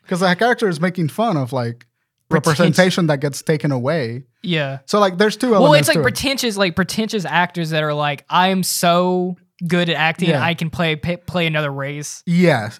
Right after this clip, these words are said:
Speaker 1: that's one element of it, and the other element is, is that the other element is that Hollywood would rather cast a white dude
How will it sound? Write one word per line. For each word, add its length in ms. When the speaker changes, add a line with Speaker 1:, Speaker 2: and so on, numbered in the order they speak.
Speaker 1:
that's 260
one 240
element 300
of 120
it, 60
and 100
the 60
other 140
element 280
is, 140
is 100
that 180
the 140
other 180
element 340
is 120
that 200
Hollywood 400
would 120
rather 300
cast 520
a 60
white 320
dude 340